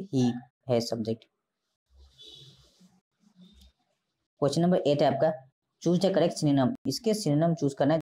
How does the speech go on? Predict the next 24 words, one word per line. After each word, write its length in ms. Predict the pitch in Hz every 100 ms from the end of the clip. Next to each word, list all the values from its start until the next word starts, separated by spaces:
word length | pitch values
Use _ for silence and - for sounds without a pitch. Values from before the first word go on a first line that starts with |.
| -
जो 80 | 131
कि 120 | 165
बोल्ड 320 | 135 127 131
में 120 | 147
दिया 180 | 123 123
गया 140 | 117
है। 80 | 120
She 280 | - - 170 156
is 120 | 180 135
accused 300 | 131 160 175 - 156
of 60 | 185 - -
slandering। 600 | 147 135 139 143 139 117 - - - _ _ _ _ _ _
for, 720 | 135 - 151 147 151 - - - 147 -
his 120 | 196 214
former 340 | 143 135 127
boss, 220 | 127 127 127
slandering 360 | 135 143 190
मतलब 300 | 175 - 185
होता 140 | 160 175
है 60 |
defending 460 | 139 135 139 139 139
करना, 160 | 120
defame 460 | 113 123 - 139 135
करना, 300 | 123 113 110